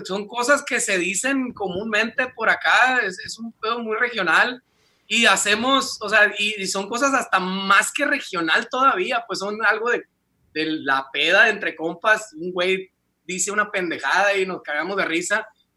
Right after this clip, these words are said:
y nosotros lo reciclamos y lo llevamos a, al proyecto, pues, y nada más es eso, pues, llevarles <laughs> como, como esa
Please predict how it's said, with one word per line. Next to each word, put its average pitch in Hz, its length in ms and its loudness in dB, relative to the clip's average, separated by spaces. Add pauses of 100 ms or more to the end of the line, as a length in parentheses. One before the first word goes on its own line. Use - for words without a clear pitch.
(120)
y 175 160 -4
nosotros 175 400 0
lo 226 60 2
reciclamos 196 640 2
y - 20 -2
lo 214 100 0
llevamos 175 540 2
a, 180 100 6
al 151 320 0
proyecto, 151 640 -4
pues, 190 220 -6
y 143 240 -10
nada 147 280 0
más 175 200 -4
es 185 160 -8
eso, 233 380 -4
pues, 226 160 -8
llevarles 180 440 0
<laughs> - 40 -10
como, 277 420 2 (340)
como 220 240 -6
esa 240 300 4